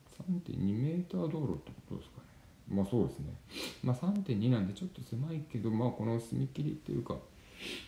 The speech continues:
まあ、展開部分があるので、そんなに難しくはないと思います。うん、駐車場二台だし。えー。で、あとは広西土地五百万、加賀の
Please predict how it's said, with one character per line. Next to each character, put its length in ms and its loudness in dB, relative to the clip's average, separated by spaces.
ま 100 6
あ、 20 6
展 220 6
開 160 6
部 100 2
分 240 6
が 100 4
あ 40 4
る 60 0
の 240 2
で、 100 -4
そ 140 -2
ん 160 2
な 80 0
に 180 0
難 400 -2
し 120 -8
く 120 -2
は 100 4
な 140 0
い 60 0
と 100 -4
思 140 2
い 80 2
ま 100 0
す。 60 -2
う 40 2
ん、 240 2
駐 220 4
車 180 4
場 200 4
二 180 2
台 100 0
だ 60 -4
し。 240 -12
え 460 -2
ー。 20 -4
で、 60 0
あ 40 2
と 160 4
は 140 4
広 300 6
西 340 6
土 180 -2
地 180 -2
五 140 4
百 260 2
万、 300 6
加 160 0
賀 120 2
の 60 4